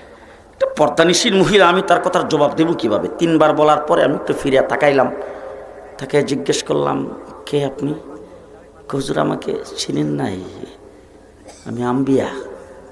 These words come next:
হুজুর, পাঁচ সাত বছর আগে, এ, আপনার বাসায় কাজ করতাম।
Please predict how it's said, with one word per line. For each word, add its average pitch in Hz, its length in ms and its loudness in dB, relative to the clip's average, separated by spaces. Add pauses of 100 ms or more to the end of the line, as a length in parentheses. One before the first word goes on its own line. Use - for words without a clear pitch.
(1700)
হুজুর, 131 280 -6 (320)
পাঁচ 123 120 -4
সাত - 180 -4
বছর 127 300 -6
আগে, 127 320 0
এ, 120 460 -2
আপনার 113 320 -4
বাসায় 123 340 0
কাজ 123 240 -2
করতাম। - 280 -6